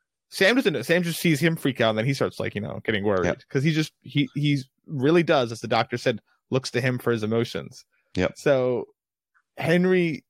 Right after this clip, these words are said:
Speaker 1: the, the amount he cares about Sam is immense. And here, here's another thing. This is the one thing I wish they had in this episode, right? But I get why they couldn't do this, given,
Speaker 2: Mm-hmm.
Speaker 1: like, what was going on. In the game,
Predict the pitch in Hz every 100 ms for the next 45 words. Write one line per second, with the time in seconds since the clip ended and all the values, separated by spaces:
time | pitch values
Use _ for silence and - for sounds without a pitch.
0 | - - 151 143 - 143 143 135 156 170
1 | 147 156 139 131 - 127 127 123 113 110
2 | 101 - _ _ _ 156 185 196 214 196
3 | 180 160 135 - - - - - 202 214
4 | 220 175 185 220 233 185 160 151 139 135
5 | 110 - - - - - - 127 123 139
6 | 147 160 123 147 127 143 90 120 117 139
7 | 180 - - _ - 131 135 127 120 117
8 | - _ _ _ _ _ - 151 143 139
9 | 131 127 147 _ - - - - 226 233
10 | 170 165 127 123